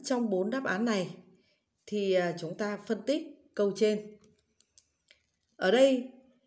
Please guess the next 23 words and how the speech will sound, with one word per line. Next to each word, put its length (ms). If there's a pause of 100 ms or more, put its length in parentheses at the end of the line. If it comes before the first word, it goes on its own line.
(220)
à, 280
câu 160
này 380
chúng 180
ta 300
phân 120
tích 180
xem 280
là 100
có 220
bao 220
nhiêu 160
vế 220
câu 140
nhé. 240 (1120)
"Nó 400
sống 380
hòa 180
hợp 400
với 240
tất 220
cả 360 (460)
mọi 320